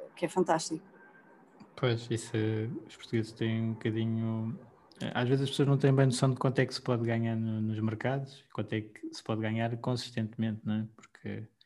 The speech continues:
Speaker 1: Uhum.
Speaker 2: eh, assim, ganhos de curto prazo, não é,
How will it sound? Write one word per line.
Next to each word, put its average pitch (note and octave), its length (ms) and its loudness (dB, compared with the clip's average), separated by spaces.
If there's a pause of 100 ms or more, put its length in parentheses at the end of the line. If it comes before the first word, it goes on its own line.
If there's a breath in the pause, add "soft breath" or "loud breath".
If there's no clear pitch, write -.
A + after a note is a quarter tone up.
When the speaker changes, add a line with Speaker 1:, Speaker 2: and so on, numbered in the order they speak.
(140 soft breath)
Speaker 1:
Uhum. G3 440 4 (460)
Speaker 2:
eh, A2 240 -2
assim, G#2+ 240 -2
ganhos A2 400 0
de - 60 -20
curto - 280 -8
prazo, B2+ 540 -2
não A2 340 -2
é, A2 160 -2